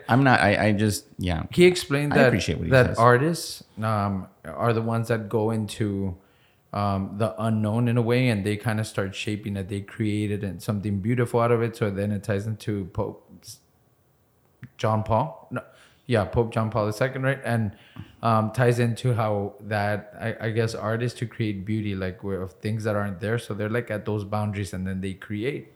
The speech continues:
Speaker 2: and kind of, like, we see it.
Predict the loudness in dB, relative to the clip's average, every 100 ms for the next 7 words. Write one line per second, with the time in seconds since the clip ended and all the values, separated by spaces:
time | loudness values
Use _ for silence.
0 | -10 -8 -6 -6 -6 -8 _ _ _ _
1 | _ -8 -8 -8 -14 -6 -6 -6 -10 -12
2 | -14